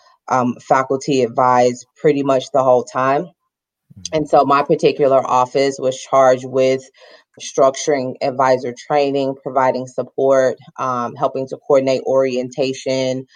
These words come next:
Summer advising was a huge responsibility for our office. Um, so a lot of what I did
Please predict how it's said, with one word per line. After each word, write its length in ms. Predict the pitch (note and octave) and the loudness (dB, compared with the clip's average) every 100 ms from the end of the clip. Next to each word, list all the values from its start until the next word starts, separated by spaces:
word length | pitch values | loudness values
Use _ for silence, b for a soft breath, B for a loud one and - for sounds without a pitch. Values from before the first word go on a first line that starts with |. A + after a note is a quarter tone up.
| b b | b b
Summer 420 | - - D3+ D3 | -6 0 2 4
advising 600 | B2+ C3 C3+ C3+ C3+ C3+ | 4 4 4 4 2 0
was 160 | C3 B2 | 0 -2
a 60 | |
huge 340 | B2+ C#3 C#3 C3+ | -8 -4 -4 -4
responsibility 920 | C3+ C3 B2+ C3 C3 C3 C3 C3+ C3 | -6 -2 -2 -2 -4 -2 0 -2 -4
for 460 | B2+ B2+ B2+ B2 - | 0 4 6 4 2
our 180 | B2+ | 0
office. 540 | - B2+ C3 D#3+ D3+ D3+ - b b b b - | 2 0 2 4 4 2 -4 b b b b -8
Um, 220 | C#3+ C3+ | -4 -4
so 160 | - C#3+ | 2 4
a 100 | C3 | 6
lot 320 | C#3 D3 D3+ | 4 4 4
of 180 | C3+ C#3+ | 0 0
what 220 | D3 C#3+ | 2 4
I 160 | C3 C3+ | 2 0
did 320 | C#3 C#3 C#3+ | -2 0 -2